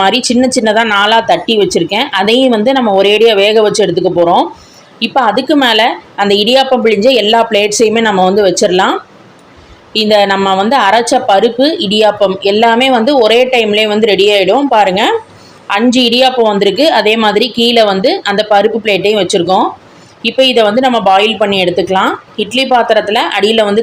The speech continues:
தண்ணி வச்சிருக்கோம். தண்ணி நல்லா ஹீட் ஆனதும் அந்த ஸ்டாண்டை வந்து நம்ம இறக்கி உள்ள வச்சிடலாம். சப்போஸ் நீங்க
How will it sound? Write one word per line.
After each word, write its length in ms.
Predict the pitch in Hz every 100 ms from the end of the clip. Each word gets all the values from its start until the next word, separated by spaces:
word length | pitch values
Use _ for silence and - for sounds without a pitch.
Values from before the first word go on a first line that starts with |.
| 226
தண்ணி 200 | 196 202
வச்சிருக்கோம். 440 | 196 185 185 208 359 - - - -
தண்ணி 240 | 220 254 277
நல்லா 220 | 233 233 240
ஹீட் 240 | 240 240 247
ஆனதும் 340 | 220 196 254 370
அந்த 120 | 240 214
ஸ்டாண்டை 400 | - 208 233 233
வந்து 140 | 208 226
நம்ம 160 | 220 202 185
இறக்கி 240 | 190 180 262
உள்ள 140 | 214 214
வச்சிடலாம். 440 | 185 196 185 214 370 - - -
சப்போஸ் 340 | 254 233 277 277 262
நீங்க 140 | 240